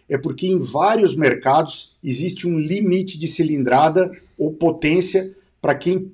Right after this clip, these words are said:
tirou a habilitação. Na Europa, em parte da Ásia e até aqui na Austrália é assim. Então, de repente, você fazer uma moto com motor maior, mais potente, pode acabar matando seu produto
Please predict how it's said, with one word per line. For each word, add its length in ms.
tirou 340
a 60
habilitação. 760
Na 160
Europa, 640
em 160
parte 360
da 240
Ásia 360
e 140
até 340
aqui 220
na 120
Austrália 680
é 140
assim. 480
Então, 500
de 240
repente, 500
você 280
fazer 320
uma 160
moto 260
com 100
motor 380
maior, 600
mais 220
potente, 720
pode 180
acabar 380
matando 460
seu 360
produto 540